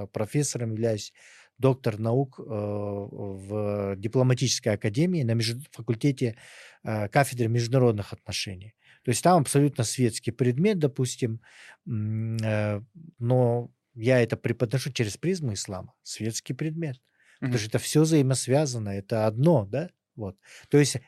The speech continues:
Speaker 1: в исламе проблема нас, самих верующих,
Speaker 2: Да.
Speaker 1: это называется стереотипы религиозного мышления. О том, что мы делим науки, э,
Speaker 2: На
Speaker 1: от
Speaker 2: светские и на
Speaker 1: Э,
Speaker 2: религиозные.
Speaker 1: да, да, да, да. Из этого именно ущерб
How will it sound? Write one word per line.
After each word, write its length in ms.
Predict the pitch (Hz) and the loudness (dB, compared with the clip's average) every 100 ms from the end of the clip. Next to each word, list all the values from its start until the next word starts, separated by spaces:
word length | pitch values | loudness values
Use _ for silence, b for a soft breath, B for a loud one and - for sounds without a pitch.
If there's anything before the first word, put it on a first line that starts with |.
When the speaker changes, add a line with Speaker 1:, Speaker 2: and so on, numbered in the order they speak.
| _ | _
Speaker 1:
в 100 | 131 | 2
исламе 460 | - 160 175 196 120 | 4 4 6 6 4
проблема 640 | 120 123 143 147 107 90 _ _ _ | 2 4 6 6 2 -4 _ _ _
нас, 340 | 123 147 127 - | 4 6 6 2
самих 420 | - 117 110 - | 0 -2 -2 4
верующих, 640 | 160 226 147 - 110 - - | 6 6 4 0 -8 -16 -14
Speaker 2:
Да. 220 | 110 104 B - | -12 -12 B -4
Speaker 1:
это 180 | 123 131 | 2 2
называется 460 | 123 135 139 - | 4 4 4 2
стереотипы 1080 | - - 143 139 135 - 180 165 151 147 139 | -4 2 4 6 6 4 -2 0 4 6 6
религиозного 540 | 127 123 135 117 120 | 6 4 4 4 2
мышления. 560 | 117 - - 110 95 95 b b b b - | 0 0 0 0 -2 -10 b b b b -2
О 100 | 120 | 2
том, 200 | 147 135 | 4 4
что 420 | - - 127 123 | 0 2 4 6
мы 160 | 123 113 | 4 2
делим 580 | 110 170 214 117 98 - b b b 127 | 6 6 6 2 -2 -14 b b b 2
науки, 680 | 131 139 165 165 170 165 _ _ _ 285 | 6 8 8 6 4 4 _ _ _ -2
э, 20 | 120 120 117 | 0 4 4
Speaker 2:
На 140 | 120 | 4
Speaker 1:
от 0 | |
Speaker 2:
светские 420 | - 147 131 165 147 | 4 4 4 2 2
и 120 | 147 | 2
на 120 | 139 | 4
Speaker 1:
Э, 0 | |
Speaker 2:
религиозные. 540 | 131 123 120 113 151 139 | 4 4 2 4 6 6
Speaker 1:
да, 240 | 104 110 - | 2 -4 -8
да, 220 | 113 110 | -4 -4
да, 140 | 104 101 | -4 -6
да. 100 | 113 | -2
Из 280 | 160 135 170 | 2 6 8
этого 360 | 214 202 180 | 8 8 6
именно 580 | 170 165 170 156 147 151 | 6 2 2 4 2 2
ущерб 600 | 175 123 - - 180 - | 0 0 2 6 6 4